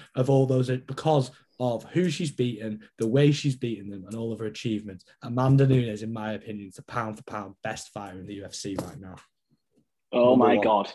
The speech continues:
Speaker 2: Oh my
Speaker 1: Number
Speaker 2: God, he's lost his mind.
Speaker 1: Number
Speaker 2: Right,
Speaker 1: one.
Speaker 2: let's, let's put this all into perspective again, because we're going down the same road of, of differential opinions. Pound for pound, for me, like, the definition of that is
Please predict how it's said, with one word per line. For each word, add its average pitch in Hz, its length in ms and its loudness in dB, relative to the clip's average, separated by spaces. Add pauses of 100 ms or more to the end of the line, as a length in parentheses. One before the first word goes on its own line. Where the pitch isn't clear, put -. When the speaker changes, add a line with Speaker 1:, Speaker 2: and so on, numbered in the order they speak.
Speaker 2:
Oh 127 420 6
my 120 200 8
Speaker 1:
Number 120 140 8
Speaker 2:
God, 117 100 4
he's 101 140 -6
lost 123 180 -6
his 110 100 -4
mind. 113 300 -2 (260)
Speaker 1:
Number 127 640 8
Speaker 2:
Right, 120 260 0
Speaker 1:
one. - 20 6
Speaker 2:
let's, - 380 2 (640)
let's 185 260 2
put - 200 2
this 185 100 2
all 185 140 6
into 175 140 -2
perspective - 480 -4
again, 101 320 -6
because 95 280 -8
we're 110 80 -2
going 127 300 4
down 117 180 4
the 110 80 -4
same 104 340 -8
road 98 360 -10 (120)
of, 107 180 2 (100)
of 107 160 -2
differential 107 480 2
opinions. 107 400 -2 (280)
Pound 175 360 4
for 151 100 2
pound, 117 640 -2 (260)
for 107 60 -8
me, 110 360 -4 (360)
like, - 120 -4
the 110 60 -2 (120)
definition 143 600 -2
of 98 100 -4
that 101 460 0
is 95 320 -4